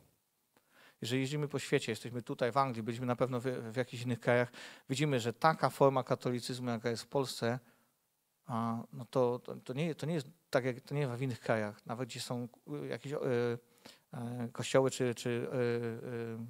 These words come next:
społeczności mocno katolickie. My na pewno mamy i naprawdę widzimy to, jak to, jak to mocno trzyma, trzyma ludzi.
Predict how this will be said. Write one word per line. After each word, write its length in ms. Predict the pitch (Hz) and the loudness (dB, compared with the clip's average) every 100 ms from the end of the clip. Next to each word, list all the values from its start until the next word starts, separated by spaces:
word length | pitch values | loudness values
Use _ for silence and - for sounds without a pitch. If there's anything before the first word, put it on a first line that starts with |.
| - - | -14 -8
społeczności 580 | - 127 - 127 - | 0 2 2 -2 -2
mocno 280 | 135 123 - | -2 -2 -2
katolickie. 580 | - 120 113 110 - 120 - _ _ _ _ _ _ _ _ _ _ - | -2 -2 -4 -8 -10 -14 -16 _ _ _ _ _ _ _ _ _ _ -6
My 120 | 123 | -2
na 100 | 131 | 0
pewno 340 | 120 139 123 117 | 2 2 2 -2
mamy 380 | 117 117 117 - | -2 -2 -4 -6
i 40 | 120 | -6
naprawdę 380 | 113 131 127 | 2 2 2
widzimy 360 | 113 117 131 117 | -2 -4 -4 -2
to, 280 | 127 131 147 _ _ - | -2 -4 -6 _ _ -8
jak 180 | 120 - | -6 -4
to, 200 | 123 127 | -6 -4
jak 180 | 123 - | -8 -6
to 360 | 127 120 120 127 | -4 -2 -4 -4
mocno 400 | 131 - - 120 | -2 -2 -4 -6
trzyma, 460 | - 127 120 117 - - | -4 -2 0 -2 -6 -12
trzyma 320 | - 135 123 | -6 0 0
ludzi. 320 | 117 110 110 | 0 -2 -4